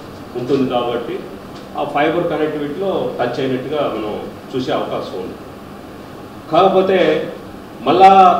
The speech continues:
ఫ్రంట్ సైడ్ అంటే ఇట్లా వచ్చినట్టు బంపర్ ఫ్రంట్ సైడ్కి వచ్చినప్పుడు అనిమల్ యాక్చువల్‌గా స్పీడ్ తగ్గిపోతుంది. ఇట్లా వచ్చి కొట్టినప్పుడు ఇట్లా వీ షేప్ రా వచ్చేదానికి అవకాశం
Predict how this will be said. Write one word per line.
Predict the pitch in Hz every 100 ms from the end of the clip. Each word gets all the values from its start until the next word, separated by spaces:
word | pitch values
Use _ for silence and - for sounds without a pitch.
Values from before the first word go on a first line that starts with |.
| - - - - - - -
ఫ్రంట్ | 151 190 -
సైడ్ | 180 - - - -
అంటే | 143 170 175 143
ఇట్లా | 147 156
వచ్చినట్టు | - 180 170 160 -
బంపర్ | 127 - - -
ఫ్రంట్ | 143 160
సైడ్కి | 170 156 151
వచ్చినప్పుడు | 143 139 143 - 175 202 - - - -
అనిమల్ | - 143 - - - - - - - -
యాక్చువల్‌గా | 160 156 185 196
స్పీడ్ | - 165 165
తగ్గిపోతుంది. | 147 139 139 123 - - - - - - - - - - - - - - -
ఇట్లా | 135 165 160
వచ్చి | 151 -
కొట్టినప్పుడు | 160 160 160 165 170 156 131 127 - - -
ఇట్లా | 143 -
వీ | 185 190
షేప్ | 180 175 135
రా | 131 131
వచ్చేదానికి | 143 143 139 135
అవకాశం | 131 135 117